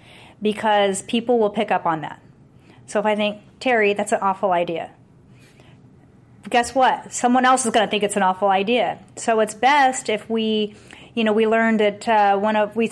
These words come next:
we go to a lot of conferences and things like that, and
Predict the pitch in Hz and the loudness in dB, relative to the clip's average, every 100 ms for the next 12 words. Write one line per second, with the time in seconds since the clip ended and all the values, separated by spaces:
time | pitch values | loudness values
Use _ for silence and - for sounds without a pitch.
0 | - 226 226 214 214 214 208 208 208 202 | -4 -4 0 2 2 2 2 0 -2 -2
1 | 208 - 190 196 190 180 180 180 175 170 | -4 -4 -4 -4 -4 -4 -4 -2 -2 -2
2 | 180 175 175 | -4 -10 -12